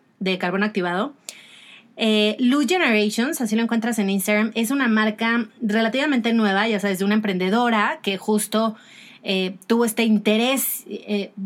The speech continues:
sobre hacer, más bien de hacer cremas más naturales.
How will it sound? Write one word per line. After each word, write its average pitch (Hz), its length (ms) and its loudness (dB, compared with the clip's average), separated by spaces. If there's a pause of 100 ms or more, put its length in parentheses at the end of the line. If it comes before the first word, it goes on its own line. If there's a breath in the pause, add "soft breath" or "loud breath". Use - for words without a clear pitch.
(200)
sobre 208 280 -2
hacer, 226 360 -2 (340 loud breath)
más 214 140 2
bien 240 200 0
de 220 100 2
hacer 233 460 0
cremas 226 420 0
más 226 260 2
naturales. 208 640 -2